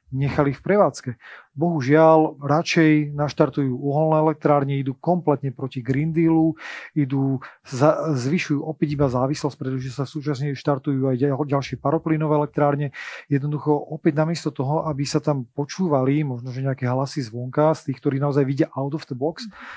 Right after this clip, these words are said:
tak tieto sa ignorujú a tie štáty pristupujú k individuálnym riešeniam. A ešte na záver iba doplním,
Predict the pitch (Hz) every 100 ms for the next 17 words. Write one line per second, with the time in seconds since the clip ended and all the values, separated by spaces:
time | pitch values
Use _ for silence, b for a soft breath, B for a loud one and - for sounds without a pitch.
0 | B - 131 - _ - 143 156 156 139
1 | 151 127 143 151 151 151 139 135 - 139
2 | 143 - 151 - - 147 127 151 151 143
3 | 139 139 131 123 127 123 147 156 165 -
4 | 135 - 139 143 147 135 123 139 139 131
5 | 131 123 - 143 147 139